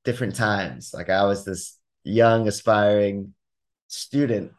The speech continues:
and he was just this old sage. And we just talked about writing, about philosophy. And he pretty much told me to, like,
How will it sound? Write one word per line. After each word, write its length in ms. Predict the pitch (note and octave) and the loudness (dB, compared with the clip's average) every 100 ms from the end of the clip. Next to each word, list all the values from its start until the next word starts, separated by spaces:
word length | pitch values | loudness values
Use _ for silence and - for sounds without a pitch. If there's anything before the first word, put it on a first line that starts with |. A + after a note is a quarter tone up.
| - | -10
and 80 | |
he 100 | G#2+ | -4
was 120 | A#2 G2+ | -4 -4
just 160 | G2 | -10
this 140 | G2+ G2+ | -4 2
old 360 | A2 G#2+ F#2+ | 4 4 0
sage. 600 | - A#2 G#2+ G2+ F2 - _ _ _ _ _ | 0 2 4 2 -2 -8 _ _ _ _ _
And 300 | - G#2 G2+ | -6 -4 -2
we 80 | F#2+ | -2
just 120 | G#2 | -2
talked 220 | - A#2 A#2 | 2 2 4
about 160 | E2 | 4
writing, 440 | A2+ A#2+ B2+ B2+ A#2+ | 6 6 6 4 2
about 180 | G2 | -4
philosophy. 1040 | - A2+ A2+ A2+ A#2 G#2 - A2+ A2 G#2+ G#2+ _ _ _ | -2 4 4 4 -2 -12 -6 -2 -2 -4 -8 _ _ _
And 420 | - G#2 G2+ F#2+ - | -8 -6 -4 -6 -10
he 260 | - A#2 | -8 -6
pretty 200 | A#2 A#2 | -4 -2
much 200 | A2+ G#2+ | 0 0
told 240 | B2+ A#2+ A2+ | 4 4 4
me 100 | G2 | -2
to, 140 | - | -4
like, 340 | F#2 F#2 F#2 | -2 -2 -2